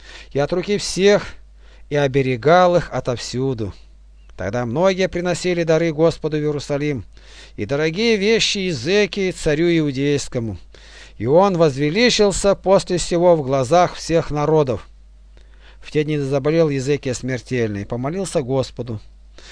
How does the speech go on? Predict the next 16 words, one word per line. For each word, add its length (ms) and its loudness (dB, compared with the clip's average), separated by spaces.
и 100 -4
он 320 0
услышал 760 -6
его 420 -6
и 100 -8
дал 320 2
ему 280 -2
знамение. 800 -6
Но 140 -6
не 120 0
воздал 420 6
Езекия 520 0
за 180 4
оказанное 480 0
ему 160 -2
благодеяние, 880 -4